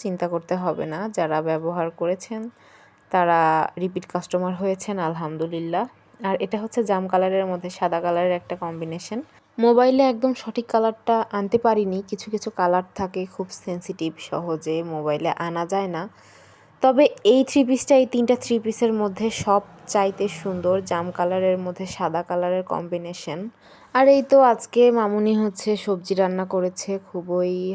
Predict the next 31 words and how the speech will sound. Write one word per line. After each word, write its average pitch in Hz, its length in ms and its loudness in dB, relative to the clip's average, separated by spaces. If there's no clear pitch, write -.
হালকা 160 380 -2
সাদামাটা 151 540 -2
খাবার। 151 360 -4
তো 226 100 6
এই 208 120 4
তো 220 60 2
আমি 202 160 -2
আমার 190 200 -2
সবজি 180 500 -4
হচ্ছে 190 220 -10
প্লেটে 190 380 -2
তুলে 190 260 -4
নিয়েছি 180 220 -6
ঠান্ডা 175 320 -4
হওয়ার 175 300 0
জন্য। 160 220 -6
আর 226 180 4
ডিমটা 208 360 2
আলাদা 190 320 2
করে 202 160 4
সেদ্ধ 180 220 -6
না 165 80 -2
করে 196 180 0
মামুনিকে 165 400 -8
বলেছিলাম 208 520 -6
যে 196 100 -4
হচ্ছে 180 240 -12
সবজিটাই 175 580 -10
দিয়ে 165 220 -8
দিতে, 165 240 -10
এভাবে 214 360 4